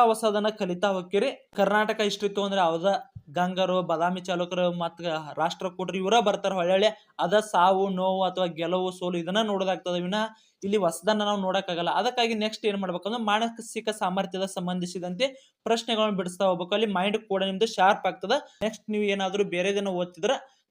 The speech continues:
ಏಕಾಗ್ರತೆ ಕೇಂದ್ರೀಕೃತ ಆಗ್ತದ. ಅದಕ್ಕಾಗಿ ಆದಷ್ಟು ಸಬ್ಜೆಕ್ಟ್ ಅನ್ನ ಚೇಂಜ್ ಮಾಡಿ, ಚೇಂಜ್ ಮಾಡಿ ಓದ್ಬೇಕಾಗಿರ್ತದ. ಇನ್ನು ನೆಕ್ಸ್ಟ್ ಹೊಸ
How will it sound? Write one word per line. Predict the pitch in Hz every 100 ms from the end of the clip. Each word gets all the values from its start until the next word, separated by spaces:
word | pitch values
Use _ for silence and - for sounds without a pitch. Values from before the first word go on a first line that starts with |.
| _ _ _ _ _ _ _ _ _ _ _ _ _ _ _ _ _ _ -
ಏಕಾಗ್ರತೆ | 175 180 220 208 196 196 240
ಕೇಂದ್ರೀಕೃತ | 233 196 185 185 180 170 226
ಆಗ್ತದ. | 202 180 175
ಅದಕ್ಕಾಗಿ | 170 170 196 196 202
ಆದಷ್ಟು | 165 156 196 196 -
ಸಬ್ಜೆಕ್ಟ್ | 226 208 165 180 190
ಅನ್ನ | 196
ಚೇಂಜ್ | 196 196 202 214
ಮಾಡಿ, | 214 214
ಚೇಂಜ್ | 214 185
ಮಾಡಿ | 185 240
ಓದ್ಬೇಕಾಗಿರ್ತದ. | 262 196 170 180 202 175 - 165 165 - _ _ _ _ _ _ _ _ _ _ _ _ _ _ _
ಇನ್ನು | 190 202
ನೆಕ್ಸ್ಟ್ | 220 226 - 247 -
ಹೊಸ | 170 175